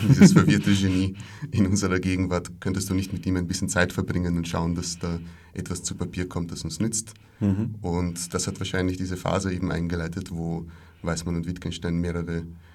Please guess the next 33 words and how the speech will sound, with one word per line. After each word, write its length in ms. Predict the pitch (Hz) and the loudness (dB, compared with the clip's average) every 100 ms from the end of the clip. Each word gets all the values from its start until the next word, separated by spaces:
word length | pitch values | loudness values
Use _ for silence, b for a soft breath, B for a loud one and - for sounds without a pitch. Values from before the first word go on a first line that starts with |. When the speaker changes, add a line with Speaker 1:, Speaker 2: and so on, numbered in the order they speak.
| B | B
Speaker 1:
Jahre 360 | 82 82 107 95 | -2 2 4 2
in 180 | 87 80 | 0 0
Wien 180 | 95 | 0
zusammen 400 | 95 - 87 90 | 0 -2 -2 -2
verbracht 460 | 90 90 85 87 - | -2 -4 -4 -6 -6
haben, 380 | 87 90 90 B B B - | -4 -4 -6 B B B -10
in 160 | 87 | -8
Kaffeehäusern, 640 | 85 85 85 82 82 82 82 | -8 -6 -6 -6 -6 -4 -4
in 220 | 82 82 - | -6 -10 -10
was 200 | 87 - | -8 -8
weiß 140 | 82 | -8
ich, 220 | 85 - B B B B - | -8 -10 B B B B -16
also, 480 | - 82 82 82 80 82 80 | -10 -8 -6 -6 -8 -12 -10
und 280 | 87 85 85 | -8 -6 -4
Weismann 360 | 82 85 92 90 | -2 -2 -2 -2
ihm 320 | 85 85 85 B B B B _ | -2 -4 -8 B B B B _
hinterhergelaufen 920 | - 90 87 90 90 98 98 - 85 | -4 -2 0 0 0 0 0 0 0
ist 220 | 85 - | 0 -2
und 120 | 82 | -6
versucht 400 | - 95 98 92 | -4 -4 -4 -4
hat, 120 | 87 82 | -8 -4
jeden 220 | 98 95 | -4 -2
Gedanken, 600 | 85 85 85 87 82 80 B B B - | -2 -2 -2 -4 -6 -8 B B B -4
den 180 | 85 82 | -2 -2
Wittgenstein 420 | 85 82 85 82 | -4 -4 -4 -4
äußert, 300 | 82 85 85 | -4 -4 -6
so 360 | - 82 82 82 B B B | -6 -6 -6 -10 B B B
sofort 360 | - 90 85 80 | -10 -4 -2 0
einzubauen 580 | 82 - 82 78 80 | -2 -2 -2 -2 -2
in 80 | 80 | -4
ein 60 | 80 | -4
größeres 480 | 80 82 82 82 76 | -4 -4 -6 -6 -6
Bild. 380 | - 95 104 | -4 -4 -4